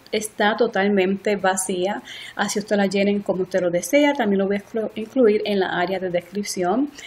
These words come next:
Adicional, también van a estar los cupones que están imprimibles en esa área también. So, le doy gracias por ver este video y si desean lo pueden compartir con otras personas que están comenzando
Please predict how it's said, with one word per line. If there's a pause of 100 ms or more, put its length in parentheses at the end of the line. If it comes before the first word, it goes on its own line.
(220)
Adicional,
también
van
a
estar
los
cupones
que
están
imprimibles (840)
en
esa
área
también.
So,
le
doy
gracias
por
ver
este
video (460)
y
si
desean
lo
pueden
compartir
con
otras
personas
que
están
comenzando